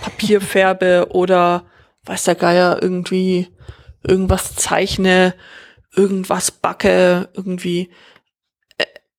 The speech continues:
es, es umsetze in was Produktives, in was, was mich dann am Ende mit Zufriedenheit erfüllt. Das ist ein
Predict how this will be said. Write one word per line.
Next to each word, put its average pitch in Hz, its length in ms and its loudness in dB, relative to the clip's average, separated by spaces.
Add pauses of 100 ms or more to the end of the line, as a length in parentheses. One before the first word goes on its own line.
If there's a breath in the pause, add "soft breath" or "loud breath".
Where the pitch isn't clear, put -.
es, - 460 -4
es - 240 -4 (160)
umsetze 196 840 2
in 190 220 -2
was 190 260 -2
Produktives, 190 840 0
in 185 200 -2
was, 190 360 -4
was 185 280 -2
mich 180 540 -4
dann 185 240 0
am 180 160 -2
Ende 185 360 0
mit - 260 -4 (280)
Zufriedenheit 190 760 -2
erfüllt. 165 600 -2 (840 soft breath)
Das 190 180 -2
ist - 240 -8
ein 180 260 -2